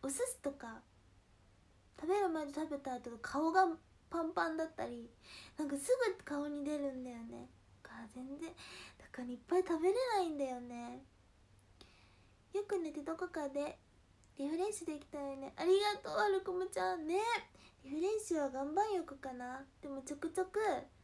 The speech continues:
あの、お家の近くの岩盤浴全然行ってないので、行きたいな。ね、リフレッシュできたらいいよね。え、はるくまちゃんはさ、どうやって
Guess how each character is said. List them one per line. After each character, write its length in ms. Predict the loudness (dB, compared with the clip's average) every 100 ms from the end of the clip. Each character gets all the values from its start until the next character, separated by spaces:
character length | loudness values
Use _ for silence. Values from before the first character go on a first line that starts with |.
| -20 -20 -20 -16
あ 100 | -10
の、 120 | -4
お 80 | 4
家 60 | 4
の 140 | 4 -4 -4
近 220 | -2 -2
く 140 | -2 -4
の 280 | -4 -6 -6
岩 140 | -6
盤 240 | 0 2 2
浴 140 | -2
全 200 | -4 -4
然 120 | -4
行 80 | -6
っ 40 |
て 140 | -8 -8
な 120 | -6
い 100 | -6
の 160 | -6 -8
で、 180 | -10 -12 -20 -20 -20 -20 -20 -20 -20 -20 -20 -18
行 100 | -14
き 100 | -14
た 220 | -2 2 2
い 80 |
な。 340 | 2 2 2 -2 -6 -20 -20 -20 -20 -20 -20 -18 0
ね、 200 | 2 4
リ 100 | 4
フ 40 |
レ 80 | 6
ッ 200 | 6 6
シ 60 | 4
ュ 40 |
で 120 | -2
き 100 | -4
た 120 | -2 -4
ら 80 |
い 160 | -2 -6
い 40 |
よ 80 | -6
ね。 340 | -8 -8 -8 -10 -18 -20 -20 -20 -20 -20 -20 -20 -20 -20 -20 -8
え、 60 |
は 140 | -6 0
る 120 | 0
く 120 | 2
ま 200 | 0 0
ち 60 | 2
ゃ 220 | 4 6
ん 20 |
は 60 | 4
さ、 220 | 2 -2
ど 100 | 0
う 80 | 0
や 140 | 2 0
っ 40 |
て 180 | -4